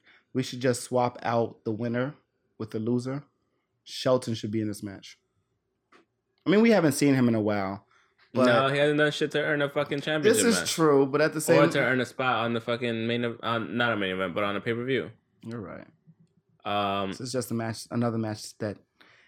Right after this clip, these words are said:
Speaker 1: they've built this match poorly. They built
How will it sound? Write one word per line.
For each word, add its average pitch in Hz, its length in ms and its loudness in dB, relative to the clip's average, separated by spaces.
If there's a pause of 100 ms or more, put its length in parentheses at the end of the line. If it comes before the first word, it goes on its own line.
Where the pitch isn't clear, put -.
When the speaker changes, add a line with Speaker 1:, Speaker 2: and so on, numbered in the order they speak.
(240)
Speaker 1:
they've 156 300 4
built 214 320 4
this 165 180 2
match 139 400 4
poorly. 160 400 2
They 113 180 0
built 139 380 2